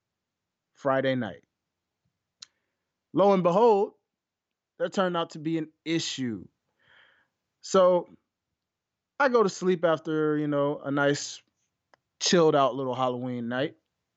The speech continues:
Then I wake up the next day and I get some surprising news that morning.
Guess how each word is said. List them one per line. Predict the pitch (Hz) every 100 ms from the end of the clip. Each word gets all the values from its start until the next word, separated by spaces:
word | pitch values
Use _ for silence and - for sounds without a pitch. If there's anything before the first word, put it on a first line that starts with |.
| _ _ _ _ _ -
Then | 202
I | 190
wake | 190 185
up | 196 175
the |
next | 175 175 165
day | 175 170
and | 151
I | 143
get | 143 143
some | - 113
surprising | - 104 - 151 151 147 143
news | 143 139 123
that | 127 117
morning. | 117 110 98 87